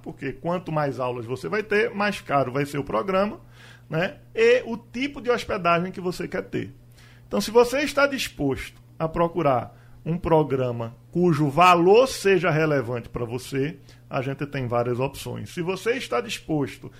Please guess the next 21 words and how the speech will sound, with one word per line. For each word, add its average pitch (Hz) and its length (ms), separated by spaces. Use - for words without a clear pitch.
a 160 140
se 165 100
hospedar 156 460
numa 151 180
casa 196 340
de 190 60
família, 156 460
ao 156 60
invés 151 280
de 147 80
ficar 135 300
num 127 180
hotel, 139 560
você 139 260
vai 143 200
pagar 135 340
muito 190 680
menos 165 320
por 160 180
esse 147 180
programa. 131 480